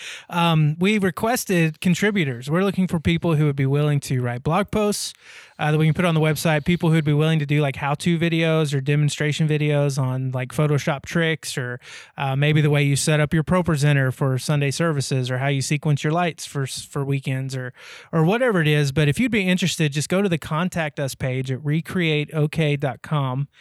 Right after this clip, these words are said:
and, uh, we would love to, to hear what you ha-, w-, might wanna do.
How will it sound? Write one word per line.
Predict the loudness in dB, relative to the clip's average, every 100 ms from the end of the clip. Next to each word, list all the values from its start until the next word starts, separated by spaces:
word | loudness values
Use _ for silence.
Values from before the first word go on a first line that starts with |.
| -20 -20 _
and, | -2 2 2 2
uh, | 0 -2 0 2
we | 2
would | 2 0
love | 0 0 -2
to, | -2 0 0
to | -2 -2 -2 -4
hear | -4 0 0
what | 0 -4 -4
you | -2 -2 -2
ha-, | -4
w-, | -8 -12 -6
might | -4 -2
wanna | -2 -4
do. | -2 -2 -2